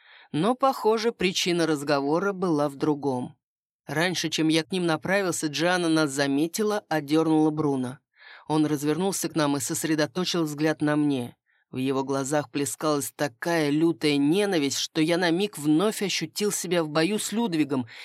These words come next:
и почувствовал кипение яда в ране. Мария сжалась.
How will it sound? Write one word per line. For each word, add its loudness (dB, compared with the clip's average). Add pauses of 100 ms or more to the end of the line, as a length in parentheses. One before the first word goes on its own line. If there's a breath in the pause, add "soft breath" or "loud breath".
и -2
почувствовал 0
кипение 4
яда 2
в -8
ране. -4 (1300)
Мария 2
сжалась. -6